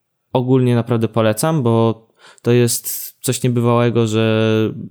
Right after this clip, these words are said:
no, w Polsce może powstać taki serial i warto, warto wesprzeć Kanal Plusa, no, zobaczyć. To jest w ogóle pierwszy serial, który,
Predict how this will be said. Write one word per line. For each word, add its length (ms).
no, 220
w 140
Polsce 400
może 200
powstać 340
taki 240
serial 360
i 340
warto, 600
warto 340
wesprzeć 500
Kanal 280
Plusa, 520
no, 100
zobaczyć. 520
To 100
jest 100
w 40
ogóle 180
pierwszy 300
serial, 340
który, 480